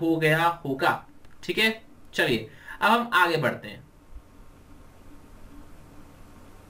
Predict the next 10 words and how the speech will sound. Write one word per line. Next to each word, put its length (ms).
हाँ, 280
कह 80
सकते, 280
कह 140
सकते 280
हैं। 60
अगला 200
क्वेश्चन, 320
सौरभ, 680
शिरिन 640